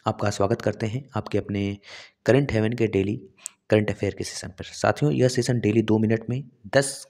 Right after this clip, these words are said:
क्वेश्चन हम ऐसे लेते हैं जो कि सारे एग्जाम्स के लिए महत्वपूर्ण होता है।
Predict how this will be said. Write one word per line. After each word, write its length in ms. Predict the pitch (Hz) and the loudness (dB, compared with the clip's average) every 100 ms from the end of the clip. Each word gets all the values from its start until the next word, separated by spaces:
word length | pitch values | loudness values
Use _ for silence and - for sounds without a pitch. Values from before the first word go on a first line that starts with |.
| _ _ | _ _
क्वेश्चन 340 | 104 - 127 135 | 2 2 0 -2
हम 200 | 110 110 | -6 -4
ऐसे 180 | 98 123 | 2 4
लेते 260 | 107 104 | 2 0
हैं 180 | 98 120 | -4 -2
जो 120 | 113 | 0
कि 180 | 101 104 - | 0 0 0
सारे 260 | 101 101 | 2 2
एग्जाम्स 300 | 107 107 104 | 2 -2 -4
के 120 | - | -2
लिए 60 | 110 | 0
महत्वपूर्ण 380 | 98 98 117 104 | 0 0 2 2
होता 180 | 104 | 0
है। 140 | 110 | -6